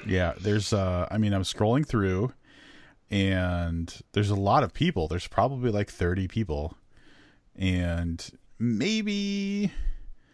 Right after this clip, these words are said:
I, I can't even recognize, like, the titles of the stuff that they're listed for. So I'm hoping that maybe Livius will pick out a name that I,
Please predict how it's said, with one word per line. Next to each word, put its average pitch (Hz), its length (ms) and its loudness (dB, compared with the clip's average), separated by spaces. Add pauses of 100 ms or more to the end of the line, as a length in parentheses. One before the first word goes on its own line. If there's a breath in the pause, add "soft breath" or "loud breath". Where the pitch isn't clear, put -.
(460 loud breath)
I, 107 160 0
I - 80 2
can't 151 320 2
even 147 220 -2
recognize, 110 600 2
like, 95 180 0
the 90 100 0
titles 98 520 0
of 95 100 -2
the 92 100 -2
stuff - 220 -2
that 95 100 -2
they're 87 120 -2
listed 92 400 -2
for. 202 380 -2 (220)
So 98 240 2
I'm 90 100 2
hoping 101 320 2
that 82 140 -2
maybe 87 240 0
Livius 85 440 -2
will 85 320 0 (680 loud breath)
pick 104 220 0
out 95 120 2
a 87 80 0
name 85 460 0 (540 loud breath)
that 90 400 0
I, 87 420 0